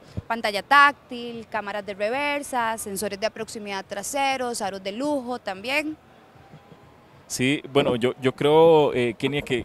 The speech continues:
Speaker 2: que B Y D, pues, sigue la tendencia internacional, ¿verdad? Normalmente, eh, hemos siempre, no sé por qué, tenido el concepto de que el, el, el pickup es un vehículo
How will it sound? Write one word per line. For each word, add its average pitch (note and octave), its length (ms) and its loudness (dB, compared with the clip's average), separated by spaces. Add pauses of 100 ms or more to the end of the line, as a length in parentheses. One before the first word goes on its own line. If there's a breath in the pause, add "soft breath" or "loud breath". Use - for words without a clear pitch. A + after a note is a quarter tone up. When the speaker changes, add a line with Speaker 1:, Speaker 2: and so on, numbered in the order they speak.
Speaker 2:
que G#2 480 -4
B A2+ 140 0
Y B2+ 80 0
D, C3+ 260 2 (600)
pues, B2 160 -2
sigue C3 200 0
la D#3 120 4
tendencia C#3 500 -4
internacional, C3 640 -4
¿verdad? C3 160 2
Normalmente, E3 680 -4 (560 loud breath)
eh, A#2+ 400 -4
hemos D#3 300 -6
siempre, E3 680 -8
no C#3+ 180 -8
sé E3 120 -8
por E3+ 200 -6
qué, D3+ 300 -2 (300 loud breath)
tenido B2 200 -6
el D#3 80 -6
concepto D#3+ 520 -6
de C#3+ 80 -4
que - 100 -8
el, A#2+ 180 -6
el, A#2+ 400 -10
el C3 200 -4
pickup F3+ 480 0
es D3 160 -4
un F3 100 -12
vehículo F3 480 -6